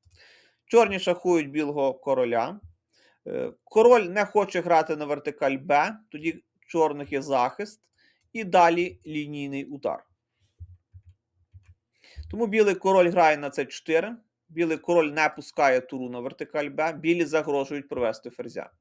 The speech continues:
В чорних тут знаходиться захист. Вдало розташований чорний король в опозиції. І чорні грають тура А один. Чорні зіграють тура С один, білий король змушений буде походити на вертикаль Б, і в чорних буде хід тура Б один.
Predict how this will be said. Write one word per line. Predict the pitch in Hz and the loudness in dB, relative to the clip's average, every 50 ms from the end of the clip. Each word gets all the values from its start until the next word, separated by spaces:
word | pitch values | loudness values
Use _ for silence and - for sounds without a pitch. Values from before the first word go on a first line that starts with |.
| _ _ _ _ _ _ _ _ _ _ _ _ | _ _ _ _ _ _ _ _ _ _ _ _
В | _ - | _ 2
чорних | 220 226 214 208 208 196 190 | 4 6 6 4 2 -8 -8
тут | 196 185 180 - - - _ _ _ _ | -8 -8 -8 -10 -18 -20 _ _ _ _
знаходиться | - - 160 165 165 175 165 143 143 139 - 139 | -8 -6 -6 -2 0 0 0 0 -2 -10 -10 -8
захист. | 120 123 104 82 - _ - - - _ _ _ _ _ _ _ _ _ _ _ _ _ - | -4 -4 -4 -4 -4 _ -20 -20 -20 _ _ _ _ _ _ _ _ _ _ _ _ _ -4
Вдало | 147 185 202 208 202 202 190 | 2 4 4 4 4 2 0
розташований | 180 180 - 180 175 - 196 185 175 170 165 160 156 | -2 -2 -4 -8 -6 -2 0 0 0 0 -2 -6 -8
чорний | - - 175 165 156 151 151 147 | -4 0 0 0 0 -2 -8 -14
король | - - 160 147 151 165 196 220 214 - _ _ _ _ _ _ _ _ _ _ | -8 -6 -2 0 0 0 0 -2 -8 -14 _ _ _ _ _ _ _ _ _ _
в | 143 147 | -6 -6
опозиції. | 165 165 - 160 139 127 110 - - _ - - - _ _ _ _ _ _ _ _ _ _ _ | -6 -4 -4 -8 -6 -6 -8 -8 -8 _ -20 -20 -20 _ _ _ _ _ _ _ _ _ _ _
І | 247 247 | -12 -10
чорні | 240 - 233 226 214 208 202 190 | -2 2 4 4 4 4 0 -2
грають | 175 165 156 147 143 139 - | 2 4 4 4 4 2 -4
тура | - 147 139 135 | -6 -2 0 0
А | 123 117 | 0 0
один. | 117 120 - 95 87 78 - _ _ _ _ _ _ _ _ _ _ _ _ _ _ | -2 -4 -8 -12 -14 -16 -18 _ _ _ _ _ _ _ _ _ _ _ _ _ _
Чорні | - 240 240 220 208 190 | 4 4 4 4 4 -4
зіграють | 165 175 180 185 185 170 160 151 147 143 | -4 -4 0 2 4 4 4 4 2 -2
тура | - 165 160 147 147 147 | -2 0 2 2 0 0
С | - - 156 | -2 -2 -2
один, | 156 165 165 160 190 226 247 247 240 226 - | -2 -2 -4 -2 -4 -4 -4 -4 -10 -16 -12
білий | 156 185 196 180 170 | -6 -4 -2 -2 -2
король | 175 - 180 175 170 151 | -2 -2 0 0 0 0
змушений | 139 - _ _ 151 160 170 165 165 - 160 151 151 | 0 -12 _ _ -10 -8 -8 -8 -8 -10 -8 -8 -8
буде | 139 147 139 147 | -8 -4 -4 -4
походити | 143 - 156 - - 156 143 151 151 147 - 147 | -4 -4 -10 -8 -6 -6 -2 -2 -2 -2 -2 -4
на | 139 139 | -4 -2
вертикаль | 139 143 135 135 - 139 - 160 143 147 | -2 -2 -4 -4 -10 -8 -2 -2 -2 -2
Б, | 143 147 175 185 214 220 - - | -2 0 2 2 4 2 0 -6
і | 190 180 | -12 -14
в | - _ | -14 _
чорних | - 180 165 160 160 156 151 135 | -2 0 0 0 -2 -6 -10 -12
буде | 135 143 147 139 139 139 | -8 -8 -6 -4 -4 -6
хід | 135 139 - 151 - _ _ | -6 -6 -10 -10 -10 _ _
тура | - 139 131 123 120 | -4 0 0 0 0
Б | 120 131 | 2 0
один. | 127 120 120 110 107 92 80 | 0 0 0 -4 -8 -10 -10